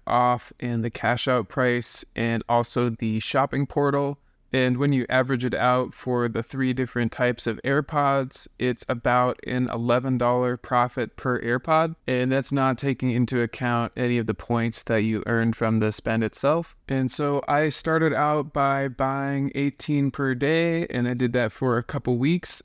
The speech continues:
And so for the first round, I got a hundred and seventy-six AirPods.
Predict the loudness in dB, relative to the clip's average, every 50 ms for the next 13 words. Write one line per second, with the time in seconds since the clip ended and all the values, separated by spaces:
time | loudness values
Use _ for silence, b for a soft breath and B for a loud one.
0 | _ -4 -2 -2 0 0 0 0 0 0 0 0 0 -2 -2 -2 -2 -2 -2 -2
1 | 0 0 0 0 -2 -4 -2 -2 0 0 0 -2 -2 -2 -2 -2 -2 -2 -2 -2
2 | 0 0 0 0 0 -2 -2 -2 -2 -2 0 0 0 2 2 0 0 0 0 0
3 | 0 0 -2 0 0 0 2 2 2 2 2 0 0 0 0 0 0 -4 -4 -2
4 | 0 0 0 0 0 0 0 0 0 -2 -4 -8 -12